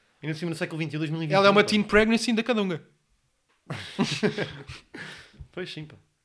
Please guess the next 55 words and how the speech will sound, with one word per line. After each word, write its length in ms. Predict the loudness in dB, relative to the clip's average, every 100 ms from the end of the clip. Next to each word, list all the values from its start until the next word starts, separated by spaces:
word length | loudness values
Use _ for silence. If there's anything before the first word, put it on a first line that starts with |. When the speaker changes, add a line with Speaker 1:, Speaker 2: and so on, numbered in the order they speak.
| _ -14
Speaker 1:
Olha. 200 | -14 -14 _ _ _ _ _ _ _ -2
Speaker 2:
Olha, 180 | 0
muitas 240 | 2 0 -2
felicidades 400 | -2 2 2 2
para 120 | 4
ela 160 | 4 4
e 40 |
para 120 | -2
o 40 | -4
rebento. 360 | -4 -8 -8 -14
Speaker 1:
Sim, 220 | -8 -6
até 160 | -2 -2
ia 100 | -2
mais 160 | -4
fundo, 200 | -8 -10
não 220 | -10 -12 -10
quero 160 | -10
também 120 | -8 -10
estar 140 | -10
a 40 |
queimar 340 | -8 -8 -6 -8
a 40 |
minha, 140 | -8 -8
Speaker 2:
É 40 |
pá, 80 | -6
Speaker 1:
queimar 200 | -2 -2
a 20 |
minha 100 | 0
Speaker 2:
sim, 60 | 0
Speaker 1:
carreira. 140 | 0
Speaker 2:
porque 120 | -2
isto 120 | -2
não 60 | -2
é 40 |
um 60 | -2
f-, 180 | -2 -2
Speaker 1:
Minha 140 | -2 0
longa 300 | 2 2 2
Speaker 2:
im-, 40 |
Speaker 1:
carreira. 240 | -2 -4 -4
Speaker 2:
mas 120 | -2
ima-, 180 | 0 -2
e 280 | -4 -4 -4
lá 120 | -2
está, 240 | 0 2 2
isto 140 | 0
é 40 | -6
tipo 180 | -8
Cristina 260 | -8 -6 -6
Ferreira. 280 | -4 -4 -4
A 20 |
Cristina 320 | -6 -8 -6
é 40 | -6
de 120 | -8
todos. 380 | -12 -12 -14